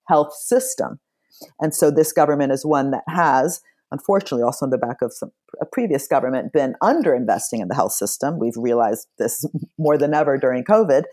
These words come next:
but you can't have an arpa-H or, you know, an arpa dealing with health innovation acting like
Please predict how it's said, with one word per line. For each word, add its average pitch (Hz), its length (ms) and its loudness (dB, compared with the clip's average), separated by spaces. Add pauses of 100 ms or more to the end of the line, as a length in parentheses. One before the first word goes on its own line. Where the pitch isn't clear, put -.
(360)
but 151 320 2
you 160 100 0
can't 180 380 -4
have 175 220 2
an 151 200 2
arpa-H 151 920 2
or, 143 180 4
you 135 120 0
know, 139 120 2
an - 100 0
arpa 143 400 2
dealing 147 260 0
with 135 140 0
health 143 240 0
innovation 143 680 0 (380)
acting 165 460 0
like 131 160 0